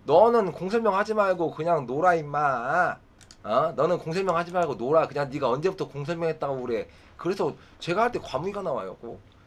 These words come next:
자, 왼쪽으로 옆돌 가죠. 앞돌. 자, 왼쪽 앞돌입니다. 여기까지. 원,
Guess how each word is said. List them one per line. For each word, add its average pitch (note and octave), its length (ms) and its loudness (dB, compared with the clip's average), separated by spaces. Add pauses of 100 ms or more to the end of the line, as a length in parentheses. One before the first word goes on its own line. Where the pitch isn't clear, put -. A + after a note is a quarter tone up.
(240)
자, F#2+ 340 -4 (460)
왼쪽으로 D#3 880 0
옆돌 B2+ 300 0
가죠. E2+ 300 -4 (200)
앞돌. F2 400 -6 (680)
자, E2 180 -6
왼쪽 D#3 480 0
앞돌입니다. G#2+ 600 -4
여기까지. A2+ 520 -4
원, C#3 400 2